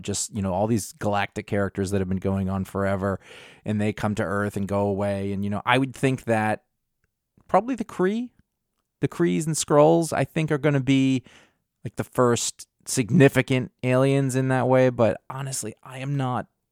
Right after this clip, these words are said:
I'm not schooled well enough on, on sort of golden, golden age Marvel to be able to tell you that. You know, but if you, if you think back, like, the ones that have stuck, you know, it's the Kree. It's, it's, but I, I bet if you were listening here, um,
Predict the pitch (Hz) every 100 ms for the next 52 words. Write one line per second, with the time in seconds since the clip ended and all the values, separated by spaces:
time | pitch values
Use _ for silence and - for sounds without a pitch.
0 | _ _ 120 127 123 123 - - 139 131
1 | 120 107 101 98 92 - - 104 101 98
2 | 101 98 92 107 95 92 95 95 95 92
3 | - - 101 98 101 90 101 104 95 85
4 | 107 98 90 123 117 95 92 90 - -
5 | - - _ _ _ - _ _ 180 127
6 | 127 135 135 135 - 151 165 135 139 123
7 | 113 113 113 104 107 90 - - 101 87
8 | - _ _ - 95 85 - - - 147
9 | 151 85 78 - - - 101 - - -
10 | - - 151 160 165 190 156 160 147 135
11 | - 131 110 117 110 107 - - _ _
12 | 107 107 101 101 95